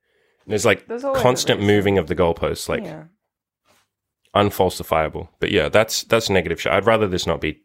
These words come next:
Speaker 1: too negative. This is a weird sort of podcast. I did just wanna come on and do a life update. So let's talk about some fun stuff.
Speaker 2: Mm-hmm.
Speaker 1: You guys watching the video, you're gonna see this cute little chicken motherfucker here. If you're watching, if you're listening to the podcast, you have no idea what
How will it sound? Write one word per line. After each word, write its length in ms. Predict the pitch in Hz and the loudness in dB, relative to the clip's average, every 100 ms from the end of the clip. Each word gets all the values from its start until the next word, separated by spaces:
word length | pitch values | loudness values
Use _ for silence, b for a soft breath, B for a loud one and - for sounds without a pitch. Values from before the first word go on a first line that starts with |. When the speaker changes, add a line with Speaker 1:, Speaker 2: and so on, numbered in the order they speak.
| _ | _
Speaker 1:
too 180 | - 82 | -6 -4
negative. 480 | 80 78 82 - _ _ _ | -2 -4 -6 -8 _ _ _
This 160 | - - | -8 0
is 120 | 113 | 2
a 80 | 98 | 4
weird 300 | 87 92 87 | 4 4 4
sort 160 | - 82 | 0 -2
of 80 | |
podcast. 440 | - 80 - 80 - | 0 -2 -2 -4 -2
I 60 | |
did 180 | 90 101 | 2 2
just 180 | 92 - | 2 -2
wanna 140 | 87 | -4
come 180 | 82 85 | -2 -2
on 100 | 80 | -2
and 80 | 78 | -2
do 140 | 80 | -2
a 20 | 76 | 0
life 280 | 78 78 | 0 0
update. 380 | 80 73 76 76 - b b b b | -2 -4 -4 -4 -6 b b b b
So 160 | - 104 | 0 2
let's 140 | 117 | 4
talk 120 | 135 | 2
about 180 | 123 90 | 2 0
some 160 | 98 90 | -2 2
fun 240 | 90 90 | 0 0
stuff. 460 | - 65 65 - - 226 | -2 -6 -8 -14 -16 -12
Speaker 2:
Mm-hmm. 160 | 269 349 _ _ _ _ _ _ _ _ _ _ _ | -12 -14 _ _ _ _ _ _ _ _ _ _ _
Speaker 1:
You 140 | - 113 | 0 4
guys 200 | 117 110 | 4 4
watching 300 | 107 110 101 | 2 4 2
the 60 | |
video, 280 | 90 87 85 | 2 4 4
you're 160 | 113 95 | 2 2
gonna 160 | 95 | 0
see 140 | 95 101 | 2 -2
this 180 | 92 - | -2 -2
cute 220 | - 87 | -4 0
little 160 | 98 | -2
chicken 460 | 90 - 98 110 139 - _ - | 0 -2 0 0 -2 -8 _ 0
motherfucker 500 | 101 104 117 117 107 | 0 2 -2 -2 0
here. 240 | 131 175 - _ _ _ | 0 -2 -6 _ _ _
If 140 | 98 | -4
you're 100 | 92 98 | 0 0
watching, 580 | 92 117 - 107 98 98 | 2 0 2 0 0 -2
if 140 | 101 | -2
you're 80 | 98 | 0
listening 260 | 104 104 | 0 -2
to 100 | 98 | -2
the 60 | 90 | -2
podcast, 420 | 90 - 95 - | 0 0 2 2
you 40 | 90 | 0
have 100 | 82 | 2
no 180 | 101 131 | 2 4
idea 180 | 87 | 4
what 120 | 82 | 2